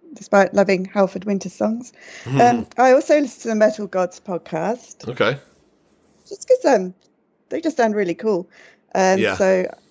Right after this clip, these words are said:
Speaker 1: I wanted to give it a go. But, um, even though I'm not a massive fan, do you remember when I got really addicted to Dream, Dream of Deceiver, and I had to play it, like, about fifteen times in one weekend
Speaker 2: <laughs>
Speaker 1: a few months back? <laughs>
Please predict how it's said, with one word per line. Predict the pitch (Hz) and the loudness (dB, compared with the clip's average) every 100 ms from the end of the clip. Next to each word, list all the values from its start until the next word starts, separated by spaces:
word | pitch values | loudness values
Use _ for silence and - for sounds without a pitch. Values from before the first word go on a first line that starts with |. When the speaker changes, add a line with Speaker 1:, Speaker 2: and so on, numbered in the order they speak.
| - | -8
Speaker 1:
I | |
wanted | 214 277 247 | -2 -2 -2
to | |
give | - 214 | 0 2
it | 202 | 2
a | 190 | 2
go. | 196 190 190 190 190 185 _ _ _ _ _ _ _ _ _ _ _ | 4 6 6 4 0 -10 _ _ _ _ _ _ _ _ _ _ _
But, | - 180 - - | -2 -2 -4 -6
um, | 185 170 185 _ 214 | -4 -4 -8 _ -4
even | 214 | 0
though | 202 | 0
I'm | 180 | -2
not | 190 190 | -4 -6
a | |
massive | 196 202 - 180 | -2 -4 -4 -10
fan, | - 175 156 180 208 _ _ _ _ - | -6 -4 -4 -4 -8 _ _ _ _ -8
do | 220 | 0
you | |
remember | 240 226 | 2 4
when | 214 | 4
I | 202 | 2
got | 196 202 - | 2 -2 -2
really | 196 185 175 | -6 -4 -4
addicted | 170 196 - - 180 | -2 -4 -4 -8 -8
to | - 170 165 175 _ _ _ _ | -2 0 0 -4 _ _ _ _
Dream, | - 196 180 180 208 _ | 0 0 0 -6 -14 _
Dream | - 220 196 | 0 2 2
of | 185 | 0
Deceiver, | 190 - 202 190 175 160 - | -4 0 2 4 4 2 0
and | 165 | -4
I | |
had | 180 175 | -4 -6
to | - | -4
play | 175 165 | 0 0
it, | - | 0
like, | - - | -10 -6
about | 165 - | -4 -4
fifteen | 170 - 175 160 | -6 -6 -6 -4
times | 175 165 165 | -4 -4 -4
in | 170 | -2
one | 160 | -2
weekend | 175 160 - 156 - - | -2 -6 -4 -4 -6 -2
Speaker 2:
<laughs> | |
Speaker 1:
a | 143 143 - 170 - 156 160 - - | 0 0 0 -4 0 0 0 -2 2
few | 202 | 2
months | 196 214 - | 2 0 0
back? | 254 277 | -2 -2
<laughs> | - | -4